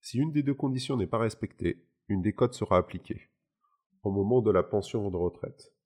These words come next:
Cette décote dépendra du nombre de trimestres manquants. Elle s'ajoutera à la perte de pension applicable due au ratio trimestre cotisé divisé par le nombre de trimestres à travailler légal. La décote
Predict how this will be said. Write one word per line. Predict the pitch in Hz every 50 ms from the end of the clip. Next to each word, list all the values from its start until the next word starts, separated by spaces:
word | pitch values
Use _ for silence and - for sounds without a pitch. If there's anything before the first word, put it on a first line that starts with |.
| _ _ _ _ _ _ _ _
Cette | - - 127 113 104
décote | 120 131 127 - 170 151 131
dépendra | 127 123 - - 110 98 117 123
du | 113 110
nombre | 107 117 135 131 117
de | 110
trimestres | - - 117 110 117 113 -
manquants. | 113 107 107 - - 82 78 - _ _ _ _ _ _ _ _ _ _ _ _ _ _ _ -
Elle | 90 87 87
s'ajoutera | - - 143 131 131 127 131 - - 120 123 - -
à | - 101
la | 90 90
perte | 92 - 123 117 113 101
de | 98
pension | 95 - - 98 - - - 113 107
applicable | 101 - - 98 - - - 107 110 110 110 92 80 78
due | 87 95 107 123 123 127 -
au | - 90 80
ratio | 82 95 98 - - - 113
trimestre | 110 - - - 131 127 135 127 127 - - 107
cotisé | - - 107 92 - - 92 82 85 87 - - _ _ _ _ _ _ _ -
divisé | 92 98 101 95 98 92 92 110 113
par | 113 - 92 82
le | 85 82 82
nombre | 87 87 95 113 120 120 117 107
de | 92 92
trimestres | 90 - - - 90 87 95 101 107 - -
à | 87
travailler | - - 80 85 82 82 80 80 85 90 101 - -
légal. | 87 90 85 80 85 - - - - - _ _ _ _ _ _ _ _ _ _ _ _ _ _
La | - 110 120
décote | 120 123 120 - - 104 107 - - - _